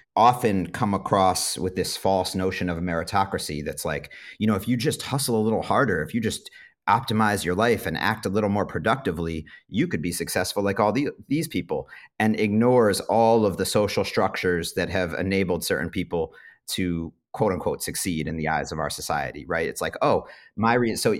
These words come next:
so it's easy to read one of those books and say, "I guess I'm just not working hard enough, or I'm not smart enough, or I haven't optimized myself or my life or my family in these ways." And very few of those books, I think, fully acknowledge the systems at play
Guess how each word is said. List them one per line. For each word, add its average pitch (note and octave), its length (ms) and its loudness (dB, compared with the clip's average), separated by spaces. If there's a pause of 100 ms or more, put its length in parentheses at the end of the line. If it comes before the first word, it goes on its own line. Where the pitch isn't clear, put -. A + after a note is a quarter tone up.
so A2+ 160 0
it's A2 180 -2
easy D3 260 2
to G#2 80 2
read C3 180 2
one A2+ 120 4
of F2 60 0
those F2 120 -2
books - 220 -4
and E2+ 80 -6
say, F2 180 0
"I F#2+ 140 0
guess C3+ 320 4
I'm G#2+ 180 4
just G2+ 200 -4
not F2 220 0
working A#2 280 2
hard G#2+ 240 4
enough, G2+ 320 2
or D2+ 100 0
I'm F#2+ 120 0
not D#2 180 -4
smart A2 340 4
enough, G2+ 380 0
or C2 80 -2
I F2+ 80 2
haven't E2+ 280 0
optimized G#2 720 2
myself F#2+ 540 0
or F#2+ 60 0
my F2+ 160 0
life G2 360 2
or E2+ 60 -2
my E2 160 -2
family G2 460 0
in G2 100 2
these G2 200 0
ways." F#2 460 0
And A2 300 2
very C3 440 6
few A2 520 2
of E2+ 160 -4
those F2+ 260 0
books, - 460 -2
I F2+ 80 0
think, F2 220 -6
fully F#2 340 0
acknowledge D#2+ 680 -4 (340)
the F#2 60 -2
systems - 480 0
at - 140 -6
play C2+ 320 -6